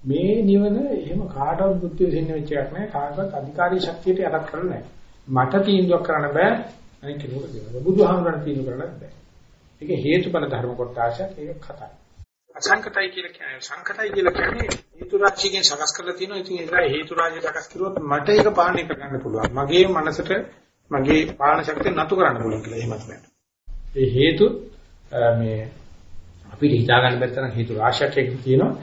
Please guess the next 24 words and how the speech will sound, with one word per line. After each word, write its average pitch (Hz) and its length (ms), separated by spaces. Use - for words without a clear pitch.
ඒ - 120
නිසා 185 260
ඵල 139 240
අපේක්ෂා 170 520
කිරීමම 170 640
සංකතයකට. 165 640
ඒකෙන් 185 320
මේක 185 200
ළඟා 147 300
වෙන්නත් 117 240
බෑ. - 180
ඒ - 80
නිසා 127 300
මේ, 135 200
මේ, 113 240
මේ 120 240
මොකද්ද 117 320
කියන්නේ? 113 340
හරිම 131 300
මේ 104 560
ඉම්ප්‍රොම්ප්ටු. 143 800
අනලම්බිතයි 127 640
කියලා - 200
කියන්නේ. - 220